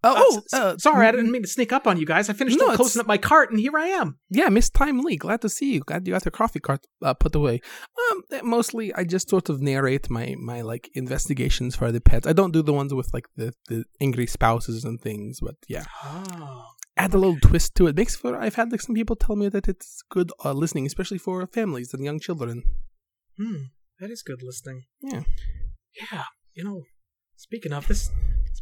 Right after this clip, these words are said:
Speaker 2: place sure is spooky, right? All the gear noises and cranking and clanking sounds.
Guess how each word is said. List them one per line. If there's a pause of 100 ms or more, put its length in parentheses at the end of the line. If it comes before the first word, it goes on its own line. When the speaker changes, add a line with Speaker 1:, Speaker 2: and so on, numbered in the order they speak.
Speaker 2:
place
sure
is
spooky,
right?
All
the
gear
noises
and
cranking
and
clanking
sounds.